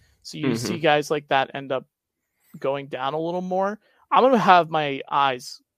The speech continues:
Speaker 1: glued to Zach Pickens <laughs> during the Senior Bowl, 'cause I think he's a guy that Pittsburgh is gonna be very interested in throughout the process.
Speaker 2: Yeah, and you, you t-, we already talked about the ability, you know,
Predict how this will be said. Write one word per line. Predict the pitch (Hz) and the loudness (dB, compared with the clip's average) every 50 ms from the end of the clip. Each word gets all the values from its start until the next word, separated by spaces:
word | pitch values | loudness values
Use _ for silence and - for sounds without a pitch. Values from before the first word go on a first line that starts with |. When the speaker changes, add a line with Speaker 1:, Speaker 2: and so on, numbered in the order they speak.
| _ _ - | _ _ -20
Speaker 1:
glued | - 135 135 139 135 127 127 139 - - | -16 -12 -10 -8 -8 -8 -10 -14 -16 -18
to | 139 131 | -14 -12
Zach | - 143 143 - _ | -12 -12 -12 -12 _
Pickens | - - - - - 233 - - | -16 -16 -16 -18 -18 -16 -16 -14
<laughs> | _ | _
during | - 143 - - | -12 -12 -12 -12
the | 143 147 | -12 -12
Senior | - - - - 160 143 135 131 | -10 -10 -10 -10 -10 -10 -12 -12
Bowl, | - - 131 127 - - | -10 -10 -10 -10 -10 -14
'cause | - 143 - | -16 -12 -10
I | 143 160 | -10 -8
think | - - 190 - | -6 -8 -8 -8
he's | - 180 156 - | -10 -10 -8 -8
a | 160 | -6
guy | 147 156 147 135 135 135 | -2 0 2 2 2 0
that | 131 - - - | -4 -8 -12 -12
Pittsburgh | - 156 - - - 143 135 131 - - | -12 -12 -12 -12 -10 -10 -10 -10 -12 -16
is | 139 - | -16 -14
gonna | - 135 127 123 | -14 -14 -14 -16
be | - 135 139 143 | -18 -20 -20 _
very | - 127 123 131 - 160 | -18 -18 -16 -14 -14 -14
interested | 160 - - - - - - - - - - _ | -14 -16 -20 -20 -20 -20 -20 -20 -20 -20 -20 _
in | - - _ | -20 -20 _
throughout | - - - - - | -14 -12 -12 -10 -12
the | - - | -12 -12
process. | - - - - - - - - - - - - - - - _ _ _ _ | -12 -12 -10 -12 -10 -8 -8 -8 -8 -10 -14 -16 -20 -20 -20 _ _ _ _
Speaker 2:
Yeah, | - 104 95 | 2 4 4
and | 90 113 | 6 4
you, | 139 143 - - _ | 2 -2 -4 -10 _
you | - 120 131 131 - _ _ | 0 0 0 0 -4 _ _
t-, | - - 117 | -4 -2 2
we | 117 117 | 6 8
already | 117 117 110 104 | 8 8 8 6
talked | - 127 117 120 | 6 4 4 4
about | - 90 82 87 - | 2 2 0 2 4
the | - 98 | 4 4
ability, | 90 85 85 101 101 98 98 92 90 95 92 92 | 4 6 6 4 4 4 4 2 2 2 0 0
you | 90 80 92 98 | 0 0 0 2
know, | 90 82 82 76 82 - | 2 2 2 2 0 -4